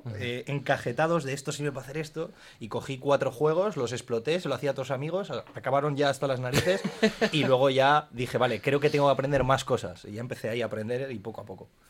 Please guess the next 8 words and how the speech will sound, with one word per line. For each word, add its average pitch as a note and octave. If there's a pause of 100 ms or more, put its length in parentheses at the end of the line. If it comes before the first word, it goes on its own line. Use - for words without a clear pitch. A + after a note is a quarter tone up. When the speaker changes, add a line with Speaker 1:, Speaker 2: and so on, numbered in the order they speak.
(140)
Speaker 1:
Eta G#2+
orain A2
zeintzuk G#2+
dira G2
zuen F#2
hurrengo G2
erronkak, G#2+ (260)
txupaskosekin? G2